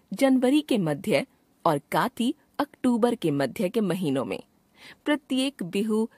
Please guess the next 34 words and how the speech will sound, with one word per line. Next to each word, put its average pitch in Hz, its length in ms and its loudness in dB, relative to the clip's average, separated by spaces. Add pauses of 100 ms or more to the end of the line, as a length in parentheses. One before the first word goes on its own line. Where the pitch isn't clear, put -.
(140)
खेती 330 320 2
कैलेंडर 226 600 0
में 180 240 0 (100)
एक - 200 -4
विशिष्ट 208 500 -4 (160)
चरण 220 300 2
के 151 180 -2
साथ 147 260 -2 (280)
मेल 190 280 2
खाता - 360 -4
है। 190 220 -4 (760)
तीन 294 400 4
बिहू 254 420 4 (100)
उत्सव 247 380 -2
में 190 260 0 (360)
सबसे 302 400 -2
महत्वपूर्ण 240 960 0 (280)
और 185 120 -4
रंगीन 151 560 -2
है 254 220 -2 (260)
बोहाग 175 640 2
बिहू 156 400 -2 (300)
या 170 300 -2 (240)
रोंगाली 214 640 2
बिहू, 151 460 0 (460)
जो 277 180 2
कि 294 160 -2 (120)
अप्रैल 233 460 -2
के 208 140 -4
मध्य 165 400 -2
में 233 160 0
मनाया 180 420 -2
जाता 147 360 -4
है। 185 240 -2